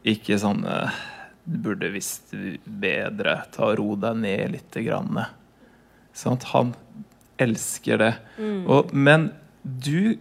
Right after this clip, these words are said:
Speaker 1: kan møte det i andre mennesker når du våger å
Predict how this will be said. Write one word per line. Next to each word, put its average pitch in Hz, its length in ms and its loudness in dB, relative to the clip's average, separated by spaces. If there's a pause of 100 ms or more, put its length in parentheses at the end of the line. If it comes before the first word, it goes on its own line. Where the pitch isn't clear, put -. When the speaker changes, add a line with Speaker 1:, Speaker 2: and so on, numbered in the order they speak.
(260)
Speaker 1:
kan 151 380 4 (100)
møte 147 640 4
det 127 400 4
i 131 160 4
andre 117 320 4
mennesker 120 560 4
når 127 220 6 (100)
du 127 400 2
våger 117 640 4 (100)
å 123 220 6